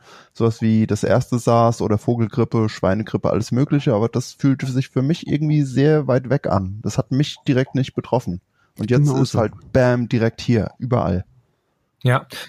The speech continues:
Speaker 3: ich meine, wir dürfen nicht vergessen, ich meine, schaut mal nach Italien, da ist seit drei Wochen eigentlich Ausgangssperre, das Land ist abgeriegelt, die Volkswirtschaft ist auf einem niedrigen Level, ähm, im, im volkswirtschaftlichen Sinne angekommen, da haben viele Läden schließen müssen, das sind halt von mir aus nur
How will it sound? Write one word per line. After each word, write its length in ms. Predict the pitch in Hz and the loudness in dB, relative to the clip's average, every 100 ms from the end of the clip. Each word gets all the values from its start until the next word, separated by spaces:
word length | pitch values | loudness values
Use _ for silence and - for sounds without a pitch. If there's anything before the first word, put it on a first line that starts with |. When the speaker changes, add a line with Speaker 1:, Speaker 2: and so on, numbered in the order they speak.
| - | -14
Speaker 3:
ich 100 | - | -2
meine, 180 | 160 160 | 2 4
wir 60 | |
dürfen 180 | 160 151 | 2 2
nicht 140 | 165 | 2
vergessen, 400 | - 123 143 - | 0 0 0 0
ich 100 | 131 | -2
meine, 180 | 127 123 | 0 -2
schaut 200 | 120 131 | -2 -2
mal 40 | 131 | -2
nach 140 | 113 | -2
Italien, 480 | 113 - 120 165 131 | -4 0 0 2 2
da 100 | 120 | 0
ist 120 | 120 | 0
seit 140 | 123 123 | -2 -2
drei 320 | 117 123 127 | -2 0 0
Wochen 240 | 131 151 | 2 0
eigentlich 320 | - 131 117 | -2 -2 -2
Ausgangssperre, 680 | - 127 - 156 - 147 143 | -2 -2 0 -2 -2 -2 0
das 160 | 135 123 | -2 0
Land 140 | 127 | 0
ist 140 | 123 - | -2 -4
abgeriegelt, 580 | 123 - 147 147 147 | -8 -4 -2 0 0
die 80 | 131 | -2
Volkswirtschaft 680 | - 139 131 - 127 147 131 | 0 0 0 -4 -2 -2 -4
ist 140 | 139 - | -6 -4
auf 220 | 131 131 | -2 2
einem 140 | 131 127 - - | 2 0 -6 0
niedrigen 460 | 147 147 156 135 | 0 2 2 2
Level, 340 | 127 131 151 147 - - - | 4 2 2 0 -2 -16 -6
ähm, 320 | 151 135 139 | 0 2 2
im, 300 | - 131 139 | 2 2 2
im 180 | 131 131 | 0 0
volkswirtschaftlichen 800 | - 135 - - 135 - 131 127 | 0 -2 -4 -4 -4 -2 0 2
Sinne 260 | 139 170 | 2 0
angekommen, 560 | 147 160 151 - 151 147 | 2 0 0 0 0 2
da 100 | 117 | 0
haben 120 | 127 | 0
viele 240 | - 143 | -2 0
Läden 280 | 131 131 135 | 0 0 -2
schließen 460 | 127 - 139 156 147 | -4 -2 -2 0 0
müssen, 260 | 139 147 127 | 0 0 -2
das 100 | 120 | 0
sind 80 | |
halt 160 | 131 123 | 0 0
von 200 | 127 127 | -2 0
mir 280 | 123 131 147 | 2 2 2
aus 180 | 139 - | 0 2
nur 220 | 131 | 2